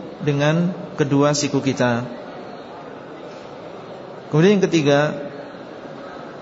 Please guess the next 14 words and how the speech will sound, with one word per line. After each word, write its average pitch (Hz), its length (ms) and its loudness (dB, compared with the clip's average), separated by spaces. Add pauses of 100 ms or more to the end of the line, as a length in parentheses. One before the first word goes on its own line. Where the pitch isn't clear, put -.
di 151 140 6
antara 160 640 4 (240)
furudul 156 480 6
wudu, 143 300 6 (960)
perkara-perkara 143 720 2
yang 131 100 2
wajib 139 320 4 (1700)
untuk 147 180 4
dibasuh 139 540 4 (1040)
ketika 139 340 2
berwudu 135 560 4 (1500)
adalah 160 400 6
mengusap 147 480 4 (480)
kepala. 139 460 4